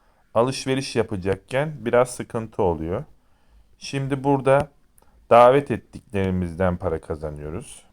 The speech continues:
Bin adımlık adım para kazandım daha önce. Davet kodunu kopyalıyoruz.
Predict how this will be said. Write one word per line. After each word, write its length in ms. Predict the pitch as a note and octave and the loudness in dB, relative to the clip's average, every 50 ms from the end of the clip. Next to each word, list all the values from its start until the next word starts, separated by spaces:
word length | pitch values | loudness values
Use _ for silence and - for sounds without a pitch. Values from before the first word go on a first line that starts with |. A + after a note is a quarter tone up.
| _ - | _ -6
Bin 100 | A2+ G#2+ | 0 2
adımlık 400 | G#2+ F#2+ F2 F#2 F2 F2 F#2+ F#2 - | 2 2 2 2 0 -2 -2 -2 0
adım 280 | G2 F#2 F2+ G2 F#2 | 0 0 0 0 -2
para 200 | - F#2+ E2+ F2 | -2 -2 -2 -2
kazandım 580 | E2 F2 D2+ D2 D2+ C#2+ C#2 C#2+ C#2+ C#2 C#2 C#2 | -2 -6 -6 -6 -8 -10 -10 -12 -14 -14 -12 -10
daha 140 | D2+ C#2+ C#2+ | -10 -10 -10
önce. 280 | C#2 C#2+ E2 F#2+ F#2 | -10 -10 -10 -4 2
Davet 320 | F#2 G2+ G#2 G#2+ A2+ A2+ A2+ | 6 6 8 8 6 4 0
kodunu 320 | - A2+ G2+ G#2 G#2 G2+ | -2 -4 -2 -4 -6 -4
kopyalıyoruz. 840 | - - B2+ - - A#2+ G#2+ F2+ F2+ E2+ E2+ A2+ - - - - | -2 -2 -2 0 -2 -4 -4 -2 -2 -4 -4 -6 -10 -12 -18 -20